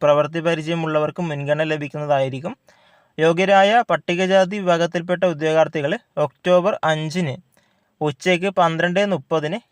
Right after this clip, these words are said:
കൽപ്പറ്റ ബ്ലോക്ക് പഞ്ചായത്ത് ഓഫീസിൽ വിദ്യാഭ്യാസ യോഗ്യത, ജാതി,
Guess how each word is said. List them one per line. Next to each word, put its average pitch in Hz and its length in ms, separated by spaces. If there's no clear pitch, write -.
കൽപ്പറ്റ 156 480
ബ്ലോക്ക് 165 520
പഞ്ചായത്ത് 165 560
ഓഫീസിൽ 156 560
വിദ്യാഭ്യാസ 160 600
യോഗ്യത, 151 420
ജാതി, 151 540